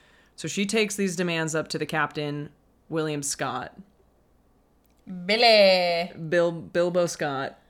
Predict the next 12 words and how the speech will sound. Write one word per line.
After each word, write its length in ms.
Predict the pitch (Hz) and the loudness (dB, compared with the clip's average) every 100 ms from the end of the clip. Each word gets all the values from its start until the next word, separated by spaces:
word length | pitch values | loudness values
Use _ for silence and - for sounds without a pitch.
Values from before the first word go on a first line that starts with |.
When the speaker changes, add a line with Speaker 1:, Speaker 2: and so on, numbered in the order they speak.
| _ _ _ - | _ _ _ -14
Speaker 1:
<laughs> 60 | - - - _ - 508 480 427 508 554 554 587 622 640 - - - - - - _ _ - _ _ - - _ _ _ _ _ | -14 -14 -20 _ -12 -10 -10 -10 -4 -4 -2 -2 -2 -4 -6 -10 -14 -20 -20 -20 _ _ -20 _ _ -20 -20 _ _ _ _ _
And, 360 | 180 180 180 165 | 2 4 4 -2
and 400 | 180 170 165 156 | -2 -2 -4 0
Captain 280 | 202 196 202 | 2 2 2
Scott 260 | 196 170 | 4 4
ends 200 | 151 156 | 4 0
up 180 | 151 147 | -2 -2
telling 240 | - 151 147 | -4 -6 -4
the 100 | 147 | -6
F 160 | 143 | -6
B 140 | 156 185 | -2 2
I. 320 | 208 208 | 4 2